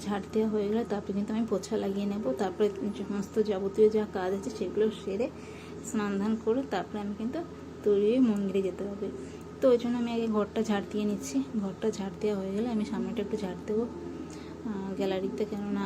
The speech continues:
আমার ছেলে তো বাইরে বসে, ওই জন্য রোজ ঝাড়ু দিতে হয়, পোছা দিতে হয়,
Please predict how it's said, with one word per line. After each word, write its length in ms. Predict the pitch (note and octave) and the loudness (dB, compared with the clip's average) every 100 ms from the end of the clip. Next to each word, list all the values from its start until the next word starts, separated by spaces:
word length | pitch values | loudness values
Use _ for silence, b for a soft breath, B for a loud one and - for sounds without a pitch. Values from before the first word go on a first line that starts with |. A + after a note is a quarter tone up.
| F#3+ | -2
আমার 140 | G3 | -2
ছেলে 260 | - G#3 G3+ G3 | 0 2 2 2
তো 60 | G#3 | 2
বাইরে 260 | F#3+ G3 G3+ | 2 2 2
বসে, 180 | G3 B3+ G#3+ | 2 4 4
ওই 40 | |
জন্য 180 | G3 G3+ G3 | 4 2 2
রোজ 180 | G3 G#3 - | 4 4 2
ঝাড়ু 240 | F#3+ F#3+ G3 | -2 0 0
দিতে 140 | G3 G#3 | 0 0
হয়, 100 | G#3+ | 0
পোছা 220 | F#3+ - F#3+ | 0 -2 -4
দিতে 180 | F3+ - | -4 -4
হয়, 120 | F#3+ | -2